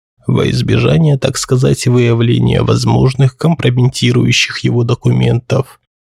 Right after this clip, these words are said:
ведь не равен час, кто-то его захочет скинуть. В мыслях же мужчина прикидывает, каким образом можно подослать шпиона на шершень. Бретта не подходит,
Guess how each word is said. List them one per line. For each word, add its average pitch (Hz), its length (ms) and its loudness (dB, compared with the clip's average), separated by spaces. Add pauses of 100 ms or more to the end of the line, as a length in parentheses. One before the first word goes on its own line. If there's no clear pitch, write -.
ведь 131 180 -2
не 120 140 0
равен 120 320 0
час, - 420 -2
кто-то - 380 -4
его 120 320 2
захочет 123 500 -4
скинуть. - 720 -6 (840)
В 123 200 0
мыслях 131 400 0
же 135 120 0
мужчина 127 500 0
прикидывает, - 760 -2
каким 117 360 -2
образом 156 400 2
можно 135 400 2
подослать 127 460 -2
шпиона 123 500 0
на 120 140 0
шершень. - 680 -2 (380)
Бретта 135 500 -2
не 131 140 2
подходит, - 840 -4